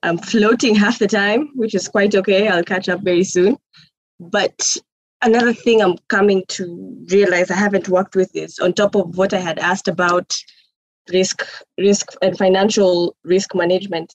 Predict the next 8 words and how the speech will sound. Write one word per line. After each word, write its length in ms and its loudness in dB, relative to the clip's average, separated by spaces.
is 480 -6
customer 420 0
analytics. 640 -2
And 220 2
by 140 4
this, 260 2
I 80 4
mean 320 4